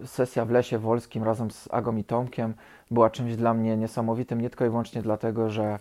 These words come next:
zakończyliśmy ją przy epickim zachodzie słońca, ale też dlatego, że podczas wycieczki zgubiliśmy się i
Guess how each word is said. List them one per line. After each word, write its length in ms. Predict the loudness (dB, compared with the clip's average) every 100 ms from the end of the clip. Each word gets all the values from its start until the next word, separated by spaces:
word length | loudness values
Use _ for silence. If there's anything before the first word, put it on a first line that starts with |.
| -8 -20 -8
zakończyliśmy 600 | -4 -4 -2 -2 0 0
ją 160 | 0
przy 180 | -2 0 2 2
epickim 480 | 0 -4 -16 -8 -4
zachodzie 340 | -2 0 -2
słońca, 320 | -2 -4 0
ale 140 | 0 0
też 160 | -2
dlatego, 400 | -2 -2 -2 -2
że 200 | 2 2 0 -8 -20 -6
podczas 280 | -4 -2
wycieczki 460 | -4 0 -2 -2 -8
zgubiliśmy 680 | -6 -2 2 2 2 0 -4
się 260 | 2 2 2
i 220 | 0